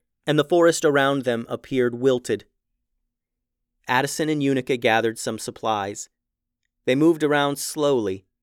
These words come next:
sadly examining the stone statues of their friends and family scattered around the island. Addison told Unica his idea. "I've heard of a place far from here," he began. "Th-, there's a place called the Valley,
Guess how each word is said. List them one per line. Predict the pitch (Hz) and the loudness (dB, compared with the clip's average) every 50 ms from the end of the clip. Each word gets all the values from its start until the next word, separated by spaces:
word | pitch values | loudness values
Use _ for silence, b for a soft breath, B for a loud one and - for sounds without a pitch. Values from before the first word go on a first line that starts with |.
| _ _ | _ _
sadly | _ - - 147 135 127 131 127 127 127 131 | _ -6 -2 0 0 0 0 0 -2 -2 -2
examining | 127 123 120 127 123 120 120 120 117 117 120 | -4 -4 -2 -2 -2 -2 -2 -2 -4 -4 -6
the | 117 113 | -6 -8
stone | - - - 127 120 123 131 131 | -10 -6 -4 -2 -2 -2 -4 -4
statues | - - - 110 110 110 - - 120 117 113 | -6 -4 -2 -2 -2 -4 -4 -8 -8 -6 -6
of | 120 107 - | -6 -4 -2
their | 117 113 113 | -4 -4 -4
friends | - - 123 117 117 120 110 | -4 -4 -4 -4 -4 -4 -6
and | 123 120 110 | -6 -8 -8
family | - - 113 107 104 101 101 104 107 | -8 -8 -6 -6 -6 -6 -6 -8 -8
scattered | - - - 113 104 107 107 113 110 117 | -8 -8 -6 -2 -2 -2 -2 -2 -2 -4
around | 107 110 107 110 110 110 110 | -4 -4 -4 -4 -6 -6 -8
the | 113 110 104 | -6 -6 -6
island. | 98 98 98 95 92 98 98 - _ _ _ _ _ _ _ _ _ _ _ _ _ _ _ _ _ _ _ _ _ _ _ _ _ _ _ _ _ | -4 -4 -6 -8 -10 -10 -14 -16 _ _ _ _ _ _ _ _ _ _ _ _ _ _ _ _ _ _ _ _ _ _ _ _ _ _ _ _ _
Addison | 113 107 107 110 110 - - 131 127 | -6 -6 -6 -6 -8 -8 -8 -10 -10
told | 123 - 131 127 139 135 | -6 -2 -2 -2 -2 -2
Unica | 139 139 123 110 104 - 113 101 | -2 -2 -2 -4 -4 -4 -4 -4
his | 107 107 98 | -4 -4 -6
idea. | 107 104 107 107 110 104 98 87 - - _ _ _ _ _ _ _ _ _ _ _ _ _ _ _ _ | -6 -6 -6 -6 -6 -6 -6 -8 -10 -14 _ _ _ _ _ _ _ _ _ _ _ _ _ _ _ _
"I've | 131 143 151 - | -2 -2 0 2
heard | 196 214 220 | 2 2 4
of | 208 170 | 4 2
a | 165 | 0
place | 165 - 185 170 170 165 | 2 4 4 4 4 2
far | - - 160 151 147 139 | 0 2 4 4 4 4
from | - - 123 107 | 2 -2 -8 -8
here," | 104 107 104 101 104 104 - _ _ _ _ _ _ _ _ _ | -6 -6 -6 -6 -6 -8 -12 _ _ _ _ _ _ _ _ _
he | - 98 | -14 -12
began. | 95 92 - 98 92 87 82 82 - _ _ _ _ _ _ _ _ _ _ _ _ _ _ _ _ _ | -12 -8 -8 -8 -8 -8 -10 -12 -14 _ _ _ _ _ _ _ _ _ _ _ _ _ _ _ _ _
"Th-, | - 139 135 | -10 -10 0
there's | 135 156 156 156 156 143 160 | 2 4 4 4 2 2 -2
a | 151 | -2
place | - 185 185 185 - | 0 0 0 2 0
called | - - 170 160 156 135 | 0 0 2 2 2 2
the | 131 139 | 2 2
Valley, | 131 117 135 135 139 139 135 127 104 87 78 87 - | 2 4 2 2 4 4 2 0 -2 -4 -8 -12 -18